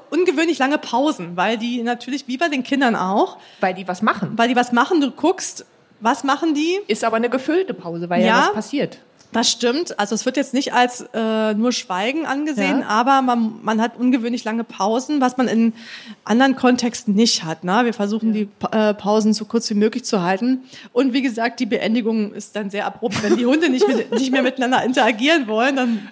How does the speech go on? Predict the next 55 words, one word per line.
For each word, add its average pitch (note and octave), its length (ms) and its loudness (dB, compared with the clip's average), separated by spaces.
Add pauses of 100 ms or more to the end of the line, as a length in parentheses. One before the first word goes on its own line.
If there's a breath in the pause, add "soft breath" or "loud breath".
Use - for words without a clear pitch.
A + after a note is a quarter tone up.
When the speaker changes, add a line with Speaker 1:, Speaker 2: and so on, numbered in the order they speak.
(280 loud breath)
Speaker 1:
in A#3 120 0
der A#3+ 160 2
Regel B3+ 600 0
gehst B3 220 0
du C4 60 -4
dann G#3+ 240 0
weg. F#3+ 200 0
Außer C4 300 4
man A3+ 160 2
trifft B3 320 -2
sich A3+ 180 -4
halt A3 220 -2
öfter, F#3+ 320 0
dann F3+ 160 -2
kann A3 120 0
es G#3+ 140 -2
sein, G3 160 2
dass G3 160 -4
man G#3 80 -6
auch F#3+ 120 -8
die A3 100 -6
Hunde G#3+ 160 -2
so G#3+ 60 -2
ein G#3 40 0
bisschen G3 220 -2
laufen G3+ 320 4
lässt F3+ 180 0
und F#3+ 80 -4
sich F#3+ 160 -6
unterhält. F#3+ 560 0 (380 loud breath)
Aber G3 240 -2
wenn G#3 160 2
dann G3+ 240 2
vorbei F3+ 380 0
ist B3 120 -2
mit A3+ 80 0
den A3 160 2
Hunden, C4 320 2
dann A3 560 0 (140)
musst A#3+ 240 0
du A3 80 2
halt G3+ 200 -2
auch F3+ 220 -2
gehen, D#3 300 -6
was E3+ 140 -4
ja B3 60 2
manchmal A#3 220 2
auch G3+ 60 2
eine A3 160 2
Lösung G3 320 0
sein - 240 -8
kann. E3+ 380 -4
<laughs> - 60 0 (1300 loud breath)
Ja. F3 240 -6 (220)
Speaker 2:
Lustig. E3 460 -10